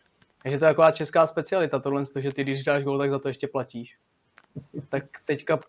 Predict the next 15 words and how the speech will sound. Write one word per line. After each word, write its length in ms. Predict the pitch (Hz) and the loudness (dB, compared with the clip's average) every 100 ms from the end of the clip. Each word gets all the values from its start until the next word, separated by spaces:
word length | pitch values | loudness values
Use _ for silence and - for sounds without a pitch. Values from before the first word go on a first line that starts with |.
| _ 101 | _ -4
jako 200 | 156 165 | -2 0
si 120 | 156 | 0
nechci 260 | 165 147 180 | 0 0 0
u 160 | 175 - | 0 0
pokladníka 640 | - 160 165 156 160 160 | -2 0 0 0 0 4
zavařit, 400 | 156 175 185 139 | 4 4 2 0
jo, 160 | 135 | 0
ale 420 | 143 147 143 147 143 - - _ _ - - - - | 0 2 0 -2 -4 -10 -16 _ _ -16 -12 -4 -2
jak, 120 | 165 139 - | 0 -2 -2
jak 200 | 170 - | -4 4
to 60 | 226 | 4
vidíš, 280 | 196 160 151 | 4 0 0
jako 260 | 156 160 160 | 0 0 0
teďka, 320 | 151 147 160 | -2 0 0
když 200 | 160 | 0